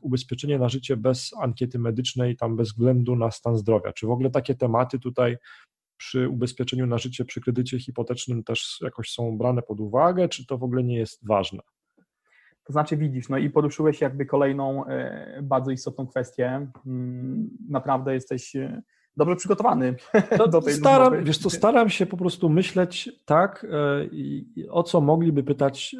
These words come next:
Speaker 1: e, ci ludzie, którzy w ogóle, e, jakby tą ścieżkę mają przed sobą, nie? To, to ty-, tylko tyle.
Speaker 2: Okej,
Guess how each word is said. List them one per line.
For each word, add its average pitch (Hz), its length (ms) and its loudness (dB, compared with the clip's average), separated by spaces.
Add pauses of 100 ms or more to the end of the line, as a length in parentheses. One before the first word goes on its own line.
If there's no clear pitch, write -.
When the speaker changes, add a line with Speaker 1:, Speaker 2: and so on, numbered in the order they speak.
(160)
Speaker 1:
e, 131 60 -8
ci 131 180 -2
ludzie, 139 320 4
którzy 143 440 2
w 120 80 0
ogóle, 131 560 2 (180)
e, - 40 -2
jakby 123 260 -2
tą 127 180 0
ścieżkę 117 560 -2
mają 117 220 0
przed 120 200 -6
sobą, 95 340 -6
nie? 110 220 -6
To, 147 100 -10
to 151 160 -6
ty-, 170 220 -2 (100)
tylko 220 280 4
tyle. 131 300 2 (840)
Speaker 2:
Okej, - 440 0